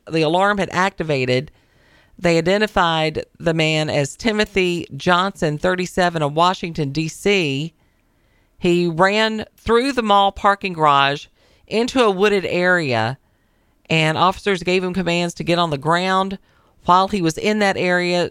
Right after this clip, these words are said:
two officers fired their guns, striking him in the chest, and, uh, he was pronounced dead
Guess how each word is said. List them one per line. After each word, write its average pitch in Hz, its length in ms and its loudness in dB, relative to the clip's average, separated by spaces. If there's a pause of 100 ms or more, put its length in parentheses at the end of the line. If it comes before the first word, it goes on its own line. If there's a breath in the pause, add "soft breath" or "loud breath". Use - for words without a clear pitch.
two 240 200 -2
officers 208 460 -2
fired 185 280 2
their 160 120 0
guns, 160 360 -2
striking 185 480 -2
him 151 140 -2
in 143 80 -4
the 131 80 -2
chest, 185 560 -4 (600 soft breath)
and, 139 600 -2 (160)
uh, 127 260 0
he 156 160 -2
was 139 140 -2
pronounced 151 460 -4
dead 113 280 -2